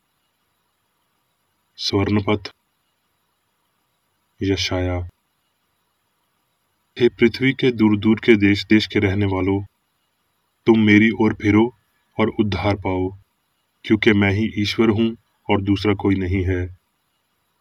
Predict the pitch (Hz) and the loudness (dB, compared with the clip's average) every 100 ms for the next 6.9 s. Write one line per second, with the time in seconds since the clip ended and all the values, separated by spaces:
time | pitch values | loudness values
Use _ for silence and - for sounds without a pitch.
0 | _ _ _ _ _ _ _ _ _ _ | _ _ _ _ _ _ _ _ _ _
1 | _ _ _ _ _ _ _ _ _ _ | _ _ _ _ _ _ _ _ _ _
2 | _ _ _ _ _ _ _ _ _ 117 | _ _ _ _ _ _ _ _ _ -2
3 | 104 107 101 101 101 98 95 101 101 110 | 0 0 4 4 4 2 -2 -2 -2 -6
4 | _ _ _ _ _ _ _ _ _ _ | _ _ _ _ _ _ _ _ _ _
5 | _ _ _ _ _ _ _ _ 107 95 | _ _ _ _ _ _ _ _ -8 -4
6 | 104 104 104 104 92 92 95 92 | -2 0 -2 -4 -4 -4 -4 -8